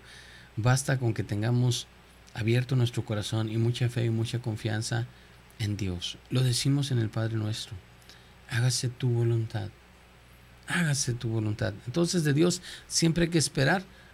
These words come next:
lo mejor, porque Dios siempre le da lo mejor a sus hijos. Aunque sea en enfermedad, ¿eh? Aunque sea en dolor, si Él considera que es lo mejor, es lo mejor para nosotros. Es ahí donde nosotros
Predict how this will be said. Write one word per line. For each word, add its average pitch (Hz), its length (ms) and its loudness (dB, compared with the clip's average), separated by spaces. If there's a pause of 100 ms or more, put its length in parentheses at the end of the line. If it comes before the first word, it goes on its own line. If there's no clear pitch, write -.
(160)
lo 135 160 4
mejor, 123 360 2
porque 156 220 2
Dios 190 460 -2
siempre 170 320 2
le 143 100 2
da 135 140 4
lo 139 120 2
mejor 123 460 0
a 117 60 2
sus 117 260 -4
hijos. 101 380 -8 (480)
Aunque 127 260 4
sea 156 160 4
en 185 80 6
enfermedad, 123 800 4
¿eh? 135 120 2
Aunque 143 240 0
sea 147 140 2
en 156 80 0
dolor, 147 320 2 (800)
si - 220 2
Él 139 100 4
considera 131 480 0
que 127 100 -2
es 123 60 4
lo 123 60 2
mejor, 127 280 0 (280)
es 120 340 -6
lo 110 140 -4
mejor 104 440 -4
para 95 240 -4
nosotros. 90 520 -6 (420)
Es 123 180 -2
ahí 160 160 2
donde 110 260 0
nosotros 120 640 -4